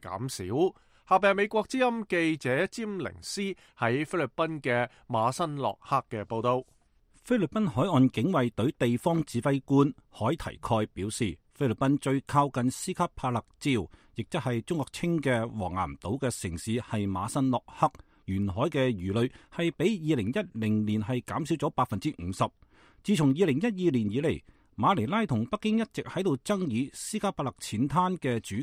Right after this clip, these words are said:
Speaker 2: 權誰屬。菲律賓係一個貧窮嘅島國，依賴住海洋為生。呢啲個問題可能給予咗菲律賓總統杜特爾特增加壓力。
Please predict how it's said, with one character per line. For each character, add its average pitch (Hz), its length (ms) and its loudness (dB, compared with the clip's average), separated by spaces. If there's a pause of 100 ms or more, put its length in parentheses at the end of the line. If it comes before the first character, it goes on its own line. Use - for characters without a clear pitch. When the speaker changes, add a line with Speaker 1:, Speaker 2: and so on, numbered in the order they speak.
Speaker 2:
權 85 160 -6
誰 - 280 -12
屬。 - 280 -4 (760)
菲 - 140 4
律 143 60 6
賓 165 220 2
係 131 140 -2
一 151 100 0
個 165 100 2
貧 117 300 2
窮 95 160 -4
嘅 123 120 -2
島 104 180 0
國， 104 220 -2 (380)
依 240 120 4
賴 185 160 4
住 156 180 0
海 127 300 0
洋 147 220 0
為 57 120 -12
生。 110 320 -4 (400)
呢 147 120 0
啲 139 80 0
個 135 60 4
問 123 200 4
題 110 280 -4 (220)
可 - 120 2
能 131 180 2
給 - 160 0
予 185 120 -4
咗 151 220 2
菲 214 120 0
律 165 80 0
賓 220 200 0
總 185 160 -2
統 185 220 0
杜 156 180 0
特 156 100 0
爾 147 240 -6
特 165 100 0 (100)
增 220 280 0
加 208 140 0 (140)
壓 196 160 -2
力。 113 240 -2